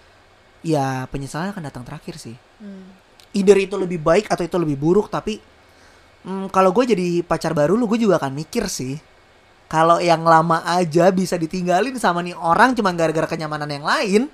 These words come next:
Speaker 1: jangan-jangan next gue yang bakal ditinggalin gara-gara
Speaker 2: Hmm.
Speaker 1: kenyamanan yang lain.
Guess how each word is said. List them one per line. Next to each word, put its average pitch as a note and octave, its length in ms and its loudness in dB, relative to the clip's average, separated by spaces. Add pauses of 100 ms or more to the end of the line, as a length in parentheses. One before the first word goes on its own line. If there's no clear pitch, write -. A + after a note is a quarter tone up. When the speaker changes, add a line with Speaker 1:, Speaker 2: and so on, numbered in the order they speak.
(480)
Speaker 1:
jangan-jangan A#3 640 -4
next G4 260 -6
gue D4 140 -2
yang E4+ 160 -2
bakal G3+ 140 -2
ditinggalin F#3 580 -6 (160)
gara-gara D#3 320 -4
Speaker 2:
Hmm. G3+ 80 -8
Speaker 1:
kenyamanan D3 300 -10
yang C3+ 120 -12
lain. B2+ 160 -12